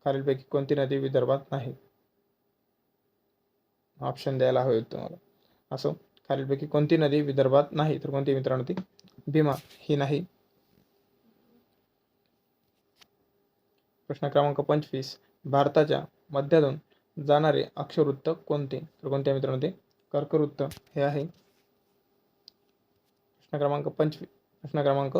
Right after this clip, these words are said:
सव्वीस, मोहम्मद पैगंबराच्या जन्मदिवशी कोणता सण साजरा केला जातो? तर कोणता मित्रांनो? ईद ए मिलाद हा सण साजरा केला जातो. प्रश्न क्रमांक सत्तावीस, भारतात हरित क्रांतीच्या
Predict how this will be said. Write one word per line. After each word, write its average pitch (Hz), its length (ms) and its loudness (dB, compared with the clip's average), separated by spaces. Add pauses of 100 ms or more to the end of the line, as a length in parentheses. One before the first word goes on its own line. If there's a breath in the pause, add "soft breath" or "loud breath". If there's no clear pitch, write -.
(220)
सव्वीस, 135 420 0 (320 soft breath)
मोहम्मद 151 460 0 (220)
पैगंबराच्या 147 680 4 (440)
जन्मदिवशी 151 720 0 (220)
कोणता 156 500 2
सण 143 300 -2
साजरा 131 400 2
केला 135 320 2
जातो? 147 340 -4 (200)
तर 139 80 -8
कोणता 135 260 -2
मित्रांनो? 131 340 -2 (420 soft breath)
ईद 147 220 0
ए 143 60 4
मिलाद 143 320 2 (420)
हा 135 80 -4
सण 135 160 -2
साजरा 127 280 2
केला 127 200 0
जातो. 123 260 -4 (1400)
प्रश्न 143 220 -4
क्रमांक 139 320 2 (140)
सत्तावीस, 139 560 0 (320 soft breath)
भारतात 151 400 4 (340)
हरित 156 180 4 (100)
क्रांतीच्या 151 540 0